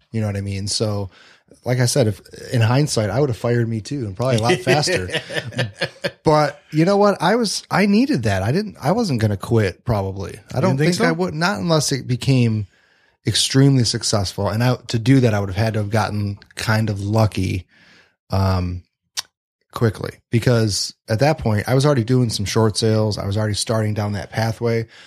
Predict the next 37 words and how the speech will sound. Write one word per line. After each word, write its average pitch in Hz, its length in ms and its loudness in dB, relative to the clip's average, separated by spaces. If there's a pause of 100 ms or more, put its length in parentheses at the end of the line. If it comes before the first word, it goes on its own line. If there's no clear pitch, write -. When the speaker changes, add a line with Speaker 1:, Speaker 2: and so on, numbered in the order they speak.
(160)
Speaker 1:
but 120 100 2
I 135 60 6
didn't 151 160 4
have 127 140 4
any 110 80 -4
proof 135 360 0
yet. - 280 -4
And 113 140 -2
we 127 80 6
didn't 147 220 2
actually 101 320 -6
break 120 300 2
any 104 200 -2 (280)
decent 117 420 0
deals 127 320 2
for, - 160 -8
like, 95 280 -6
six - 440 -2
months, 113 340 -4
four - 240 -2
or 120 60 0
five 123 240 0
months. 113 480 -6 (400)
So - 140 -4
that 147 100 4
was 120 100 0
a 95 100 -6
struggle. 117 840 -2
I - 340 -20
was 151 120 -6
living 131 240 4
off 123 200 2
of 104 160 -4
savings 123 560 2
and 104 140 -2
whatever, 101 540 -2
um, 98 500 -8